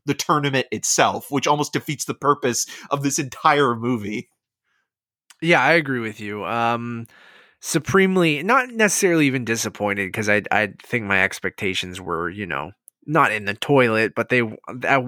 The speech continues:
Speaker 2: weren't very high. I, I liked that first trailer. I thought the,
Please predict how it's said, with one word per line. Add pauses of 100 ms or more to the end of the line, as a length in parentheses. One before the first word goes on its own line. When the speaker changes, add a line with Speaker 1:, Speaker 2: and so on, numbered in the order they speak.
Speaker 2:
weren't
very
high.
I,
I
liked
that
first
trailer.
I
thought
the,